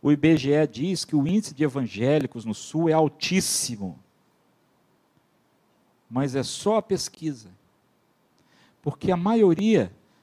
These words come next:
são descendentes de anglicanos e luteranos que não são convertidos, eles são culturalmente luteranos.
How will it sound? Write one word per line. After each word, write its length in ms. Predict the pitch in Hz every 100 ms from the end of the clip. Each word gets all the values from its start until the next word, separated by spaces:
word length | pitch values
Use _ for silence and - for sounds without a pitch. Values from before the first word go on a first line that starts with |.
| -
são 240 | - 202 175
descendentes 1300 | 208 233 - 208 180 127 170 208 208 165 - 95
de 140 | 107 156
anglicanos 800 | 170 151 - - 156 185 170 139
e 40 |
luteranos 960 | 143 143 120 110 165 170 101 - - _ _ _ _ _ _ _ _ _ _ _ _ _
que 200 | - 214
não 260 | 220 262
são 300 | - - 262
convertidos, 840 | 262 269 247 214 - - 247 170 120
eles 200 | 208 -
são 380 | - 226 269 - _ _
culturalmente 1200 | - 311 381 - - 269 208 185 160 190 233 -
luteranos. 840 | 220 214 - 202 170 147 - -